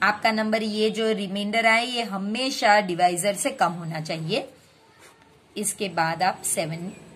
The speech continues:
के बाजू में एट नीचे ला सकते हैं। अब आप करेंगे नाइन और सेवेंटी एट, so nine एट जा सेवेंटी टू है, तो आप अगर वो लेंगे तो बेहतर होगा। देखिए,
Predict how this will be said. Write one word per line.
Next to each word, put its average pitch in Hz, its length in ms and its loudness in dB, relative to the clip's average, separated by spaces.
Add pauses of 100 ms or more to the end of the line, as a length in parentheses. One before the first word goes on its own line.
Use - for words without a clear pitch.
(300)
के 196 380 -4
बाजू 170 320 -4
में 226 160 -4
एट 202 400 -6
नीचे 175 320 -2
ला 185 180 4
सकते 160 340 -10
हैं। - 260 -12 (280)
अब 226 180 4
आप 233 260 4
करेंगे 208 540 0 (400)
नाइन 240 560 2 (480)
और 220 80 8
सेवेंटी 247 640 0 (100)
एट, 214 360 -4
so 262 240 0
nine 233 440 2 (160)
एट 226 160 -2
जा 294 240 2
सेवेंटी 240 460 -2
टू 226 260 -10
है, 254 160 0
तो 302 120 2
आप 220 280 6
अगर 220 200 -2
वो 196 260 -4
लेंगे 233 320 -6
तो 233 100 -6
बेहतर 180 420 -4
होगा। 262 360 -2 (880)
देखिए, 185 280 -6